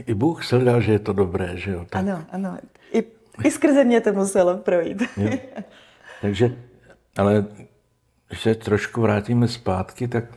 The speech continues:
Speaker 1: vlastně použití různých vibrací v podstatě není nic nového, protože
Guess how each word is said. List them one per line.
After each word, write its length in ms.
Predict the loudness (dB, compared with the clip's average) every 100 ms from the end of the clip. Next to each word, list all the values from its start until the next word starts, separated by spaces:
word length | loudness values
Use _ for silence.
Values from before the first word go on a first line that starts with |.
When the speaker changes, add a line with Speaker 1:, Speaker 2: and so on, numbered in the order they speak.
| -20 -20 -20 -20 -12
Speaker 1:
vlastně 400 | -6 -4 0 -2
použití 800 | 2 2 2 0 0 2 2 2
různých 500 | -2 -4 -2 0 2
vibrací 800 | 0 2 2 0 -4 -2 -2 -2 -14 -20 _
v 120 | _ _
podstatě 400 | -6 -4 -2 0
není 240 | 2 2
nic 180 | 2 0
nového, 380 | 0 2 2 0
protože 500 | -4 -4 -2 -2